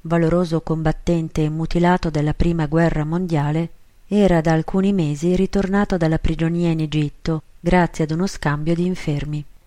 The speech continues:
La notte di Capodanno del millenovecentoquarantaquattro, Montezemolo e de Grenet,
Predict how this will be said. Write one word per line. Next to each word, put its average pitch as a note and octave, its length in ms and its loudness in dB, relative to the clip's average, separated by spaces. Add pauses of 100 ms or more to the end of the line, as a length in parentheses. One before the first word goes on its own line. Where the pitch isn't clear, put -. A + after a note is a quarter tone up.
(180)
La F#3 220 4
notte G3 320 0
di E3 120 -2
Capodanno D#3 680 0
del D3+ 200 0
millenovecentoquarantaquattro, D#3+ 2000 -2 (340)
Montezemolo F3 880 0
e D3 40 -2
de D3+ 160 -2
Grenet, D#3 440 0